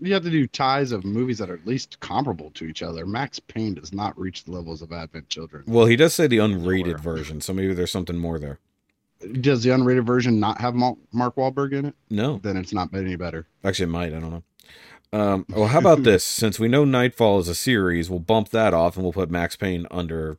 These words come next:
Speaker 2: Advent Children.
Speaker 1: Yeah,
Speaker 2: We'll,
Speaker 1: we're
Speaker 2: we'll,
Speaker 1: fixing your
Speaker 2: we're
Speaker 1: top
Speaker 2: fixing
Speaker 1: five,
Speaker 2: your
Speaker 1: Jay.
Speaker 2: list.
Speaker 1: You're wrong. And
Speaker 2: Yep.
Speaker 1: Annihilation, completely gone. It's,
Speaker 2: Yeah,
Speaker 1: we
Speaker 2: what is wrong with
Speaker 1: annihilated
Speaker 2: you?
Speaker 1: Annihilation.
Speaker 2: So I'm assuming he's only
Speaker 1: Mm-hmm.
Speaker 2: ever seen eleven movies, and Mo-,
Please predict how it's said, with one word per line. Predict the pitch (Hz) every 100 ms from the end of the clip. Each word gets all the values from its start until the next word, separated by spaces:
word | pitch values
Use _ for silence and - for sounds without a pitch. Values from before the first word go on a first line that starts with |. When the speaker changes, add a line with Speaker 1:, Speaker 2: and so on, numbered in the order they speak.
| _
Speaker 2:
Advent | 82 78 76
Children. | - 76 -
Speaker 1:
Yeah, | 120
Speaker 2:
We'll, | 95
Speaker 1:
we're | 135 214
Speaker 2:
we'll, | 135
Speaker 1:
fixing | - 165 - 151
your | 147 143
Speaker 2:
we're | 147
Speaker 1:
top | 135
Speaker 2:
fixing | 170 131 143
Speaker 1:
five, | 123
Speaker 2:
your |
Speaker 1:
Jay. | 113
Speaker 2:
list. | 104 90 135
Speaker 1:
You're | 165
wrong. | 127 104 120 117 104 92 - _ _ -
And | 117
Speaker 2:
Yep. |
Speaker 1:
Annihilation, | 131 156 160 165 170 180 170
completely | - 110 135 170 151 131
gone. | 123 98 101
It's, | 104
Speaker 2:
Yeah, | 101 98 85
Speaker 1:
we | 165
Speaker 2:
what | 143 113
is | 113
wrong | 104 104 95
with | -
Speaker 1:
annihilated |
Speaker 2:
you? | -
Speaker 1:
Annihilation. | 113 107 104 104 - 85
Speaker 2:
So | 139
I'm | 135 143
assuming | - 214 151
he's | 120
only | 120 120
Speaker 1:
Mm-hmm. |
Speaker 2:
ever | 113 104
seen | - 123 117
eleven | 90 87 95 98 101
movies, | 95 92 95 104 101
and | 95 92
Mo-, | 90